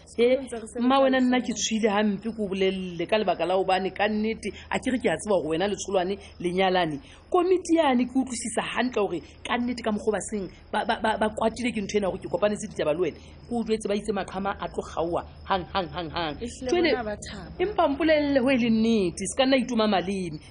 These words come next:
Speaker 2: Ke risk ya mofuta o feng ene o buang ka yona?
Speaker 1: Mme Mapaki, Sothola o mmamele. Thulane ena ke tla mo bona hore ke tswa jwang ka eng.
Speaker 2: Ai.
Speaker 1: Ke nkile matsapa. Seo
Speaker 2: Hmm?
Speaker 1: ke tlo kopang o nthuse ka sona ke hore o itatole haebang ho na le motho a ka tlang ho wena,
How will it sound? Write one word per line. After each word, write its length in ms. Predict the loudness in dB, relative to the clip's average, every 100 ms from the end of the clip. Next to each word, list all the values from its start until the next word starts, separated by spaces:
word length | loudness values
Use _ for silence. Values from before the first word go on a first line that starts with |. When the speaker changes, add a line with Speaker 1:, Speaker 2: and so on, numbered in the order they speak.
| -2
Speaker 2:
Ke 160 | 2
risk 320 | 4 2 0 4
ya 160 | 4
mofuta 320 | 4 0 0
o 80 | 0 0
feng 160 | 0 0
ene 80 |
o 80 | 0
buang 240 | -2 -2 -2
ka 80 |
yona? 240 | -4 -4 -10 -18 -20 -14 -8
Speaker 1:
Mme 120 | -6
Mapaki, 380 | -4 -4 -8 -10
Sothola 440 | -14 -14 -12 -10
o 80 | -10
mmamele. 540 | -8 -8 -8 -10 -10 -14 -20 -20 -20 -20 -14
Thulane 360 | -10 -8 -6 -6
ena 180 | -6 -8
ke 160 | -10
tla 140 | -10 -10
mo 140 | -10 -10
bona 300 | -8 -8 -10
hore 200 | -12 -12
ke 120 | -12
tswa 160 | -12 -10
jwang 220 | -10 -10
ka 100 | -12
eng. 180 | -12 -12 -18 -20 -20 -20 -20 -20 -20 -14
Speaker 2:
Ai. 80 | -10
Speaker 1:
Ke 80 | -6
nkile 360 | -4 -2 -2 -2
matsapa. 560 | -6 -8 -12 -16 -20 -20 -20 -20 -20 -10
Seo 180 | -4 -2
Speaker 2:
Hmm? 80 | -2
Speaker 1:
ke 80 | -4
tlo 120 | -12
kopang 380 | -12 -10 -10 -10 -10
o 60 | -10
nthuse 380 | -10 -14 -12 -12
ka 80 | -10
sona 300 | -10 -8 -10
ke 140 | -8
hore 120 | -10 -12 -16 -16 -10
o 80 | -6
itatole 640 | -6 -6 -12 -10 -10 -10
haebang 360 | -10 -10 -8 -10
ho 60 | -8
na 140 | -8
le 100 | -6
motho 280 | -8 -8 -10
a 40 |
ka 120 | -10 -12
tlang 220 | -10 -10
ho 40 | -8
wena, 280 | -8 -8